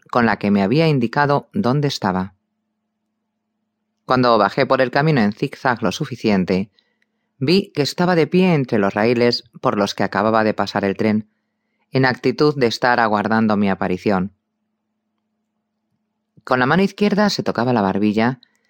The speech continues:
y descansaba el codo de ese brazo sobre su mano derecha, cruzada junto al pecho. Su actitud me pareció tan expectante y vigilante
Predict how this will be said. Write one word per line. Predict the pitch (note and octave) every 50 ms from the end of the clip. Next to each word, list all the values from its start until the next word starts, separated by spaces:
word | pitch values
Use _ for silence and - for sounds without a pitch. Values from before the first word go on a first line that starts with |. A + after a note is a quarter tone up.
| _ _ _ _ _ _ _
y | B2 A#2+ A#2 A#2+ A2+
descansaba | A#2+ A#2 G#2 - - A2 A2 A2+ - D#3+ D#3 D3 C3 A2+
el | G2 G2
codo | - B2+ B2+ A#2+ A#2 G#2+
de | A2 B2+
ese | D#3 - - D#3+
brazo | D3+ D#3+ E3 - E3 D#3
sobre | - - G#2+ F#2+ G2 F#2
su | - - -
mano | G2 G#2+ A#2 B2 B2
derecha, | A2 A2 A#2+ A#2 - - G#2+ G#2+ C3+ - _ _ _ _ _ _ _ _ _ _
cruzada | - - G#2+ G2+ - C3 B2 B2 B2
junto | A2+ - G2 F#2 F#2+ F2 F2
al | F2+ F#2
pecho. | - F#2 E2+ - - E2 F2 F2+ _ _ _ _ _ _ _ _ _ _ _ _ _ _ _ _ _ _ _ _ _ _ _ _ _
Su | - - - B2
actitud | A#2+ - - B2+ A#2 - F3+ G3
me | F#3+ F3 D#3+
pareció | - C#3 A#2+ A#2 A#2 - C#3+ C3+ C3 B2+ B2+ A#2+
tan | A2+ A2 A2
expectante | G#2+ - - - G2 F2+ - - B2+ C3 C#3+ D3 - C#3+
y |
vigilante | B2 A#2+ G#2+ - A2 A2 A2+ A2 G#2+ F#2+ A2 A2+ C3+ D3+